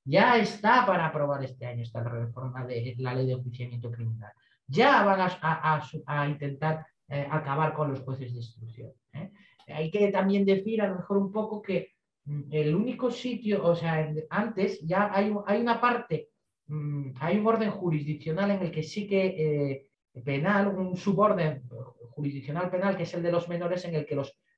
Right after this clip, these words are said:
los fiscales se estaban instruyendo con un resulta-, resultado desastroso, por otro lado, ¿no? Por falta de medios y por otras circunstancias, falta de coordinación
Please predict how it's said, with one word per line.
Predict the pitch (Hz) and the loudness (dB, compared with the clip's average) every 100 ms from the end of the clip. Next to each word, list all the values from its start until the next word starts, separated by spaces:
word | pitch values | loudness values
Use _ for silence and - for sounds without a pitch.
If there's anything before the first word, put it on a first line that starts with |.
| _ | _
los | 151 131 | -4 -4
fiscales | 123 117 - 156 170 | -4 -6 0 2 0
se | 156 | -2
estaban | - 170 165 | -4 0 0
instruyendo | 156 - 120 147 156 123 | -2 -4 -4 -2 -2 -2
con | 120 135 147 | -4 -2 -2
un | 147 - _ - | -4 -8 _ -10
resulta-, | 143 123 - 147 - | -8 -6 -2 -2 -2
resultado | 139 143 131 139 160 156 | -6 -6 -4 -2 0 2
desastroso, | 135 - - 190 196 - - | 0 -4 0 4 4 2 -6
por | 120 | -6
otro | 120 117 | -6 -2
lado, | 160 175 120 | 0 2 0
¿no? | 196 - - - _ - | -2 -6 -14 -20 _ -10
Por | 120 | -8
falta | 117 120 113 | -6 -4 -4
de | 139 | 0
medios | 208 196 185 | 2 2 0
y | |
por | 135 147 | -4 -6
otras | 143 117 | -6 -8
circunstancias, | 139 120 113 180 156 | -10 -10 -4 -4 -4
falta | 143 135 | -6 -6
de | 131 | -4
coordinación | 123 135 143 156 - 208 190 | -4 -4 -2 -4 0 2 2